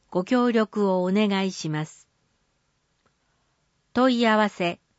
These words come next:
区民課、証明係。電話、零三三六四七三一六四。ファックス、零三三六四七八四七一。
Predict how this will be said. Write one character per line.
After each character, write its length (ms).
区 160
民 280
課、 280
証 340
明 300
係。 500
電 300
話、 260
零 260
三 420
三 380
六 300
四 300
七 380
三 420
一 280
六 300
四。 320
フ 60
ァ 100
ッ 40
ク 120
ス、 280
零 240
三 400
三 400
六 300
四 300
七 400
八 380
四 300
七 320
一。 420